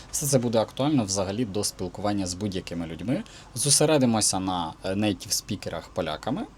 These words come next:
але все ж таки це буде актуально для всіх. Отже, починаємо. Я нещодавно дійшов до такої цікавої думки, що якщо ви не спілкуєтеся з носієм мови, не спілкуєтеся з поляком,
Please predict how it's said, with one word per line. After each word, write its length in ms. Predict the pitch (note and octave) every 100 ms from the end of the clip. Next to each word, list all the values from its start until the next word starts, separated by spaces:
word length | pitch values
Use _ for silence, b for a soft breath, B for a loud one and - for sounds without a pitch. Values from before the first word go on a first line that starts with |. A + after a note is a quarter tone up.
| - -
але 280 | C4+ C#4+ D#4 -
все 180 | - F#3
ж 100 | -
таки 160 | -
це 160 | - A2+
буде 200 | A2+ F#2
актуально 360 | - F#2 F#2+ F2
для 140 | F2
всіх. 280 | A2+ - -
Отже, 220 | A2+ B2
починаємо. 580 | - G#2+ - F2+ D#2 D2 - B B B B
Я 140 | C3+
нещодавно 480 | A3+ F#3 C3 E3 A#3
дійшов 340 | B2 G#2 - A#2+
до 100 | A2+
такої 280 | - G#2
цікавої 520 | G2+ G2 G#2 F#2+ G2 F#2+
думки, 340 | G3 A3+ F#2+
що 380 | - - G2 F#2
якщо 340 | F#2 - C3
ви 100 | B2
не 160 | G#2+ A2
спілкуєтеся 680 | - F#2+ - G2+ - - F2
з 100 | F#2+
носієм 420 | F#2 - F2+ E2
мови, 240 | E2+ A2
не 120 | A#2
спілкуєтеся 640 | G2 - F2 F#2+ - - F#2
з 100 | -
поляком, 540 | - F2+ E2 - F3+